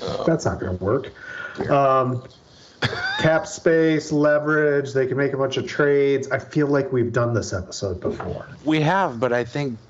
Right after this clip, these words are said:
Speaker 1: I think the
Speaker 2: There is a formula for them to do something.
Speaker 1: There is, but
Speaker 2: But
Speaker 1: I'm looking at this situation, sorry, Pat, I'm looking at this situation,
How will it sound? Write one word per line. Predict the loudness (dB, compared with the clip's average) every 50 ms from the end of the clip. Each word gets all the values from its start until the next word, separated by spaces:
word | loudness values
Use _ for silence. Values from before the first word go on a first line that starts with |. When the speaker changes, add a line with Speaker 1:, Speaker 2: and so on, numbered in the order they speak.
| -20 -16 -10
Speaker 1:
I | -8 -6 -6 -6 -6 -6 -6 -4 -2 -4 -4
think | -4 -2 -2 -2 -2 -2 0
the | 0 0
Speaker 2:
There | 2 4 4 4 6 6 6 4
is | 4 4 4
a | 2 2
formula | 2 2 2 4 4 4 4 4 4 4 4 2 2 2 0
for | 0 0 0
them | 2 2 2 2 0 -4 -6
to | -2 0 2 2 4 4 4 4 4 4 4 2 2 -2 -4 -10 -16 _ _ _ _ _ _ _ _ -4 -4 -4 -4 -6 -16 -16 -16 -16 -14 -8 -8 -6 -6 -6 -10 -6 0
do | 2 2 2
something. | 2 0 -2 -4 -4 -6 -8 -10 -10 -12 -20 -20 _ -20 _ -20 -18 -16 -16 -16 -16 -16 -18 -16 -14 -12
Speaker 1:
There | -4 -2 0 0 0 0
is, | 0 0 0 0 0 0 -2 -2 -2 -4 -10 -14 -18 -20 -20 -20 -20 -20 -20 -20 -14 -2
but | 0 2 2 2 -2 0 0
Speaker 2:
But | 2 4 4 4 2 0
Speaker 1:
I'm | -2 -8 -4
looking | -4 -2 -2 -2 -2 -2
at | -2 0
this | -2 -4 -4
situation, | -2 -4 -4 -2 -2 -2 -2 -2 -4 -6 -6
sorry, | -2 0 0 0 0
Pat, | 0 -2 -2
I'm | 0 0
looking | -2 -2 0 -2
at | 0 0
this | -2 -4
situation, | -4 -4 -4 -2 -2 0 0 0 -2 -4 -6 -6 -6 -6 -8